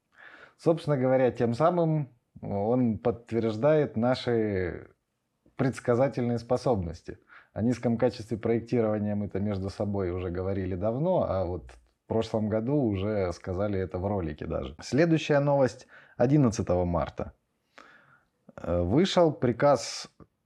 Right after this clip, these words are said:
Минстроя о временном порядке, приказ Минстроя номер сорок шесть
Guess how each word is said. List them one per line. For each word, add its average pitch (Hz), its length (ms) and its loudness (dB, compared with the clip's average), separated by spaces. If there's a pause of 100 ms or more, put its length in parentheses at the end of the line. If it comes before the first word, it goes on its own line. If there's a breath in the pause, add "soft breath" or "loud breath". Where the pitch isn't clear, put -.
(380)
Минстроя 151 640 4
о 113 140 2
временном 139 540 4
порядке, 113 520 2
приказ 110 380 0
Минстроя 113 420 2
номер 98 280 2
сорок 101 280 0
шесть - 380 0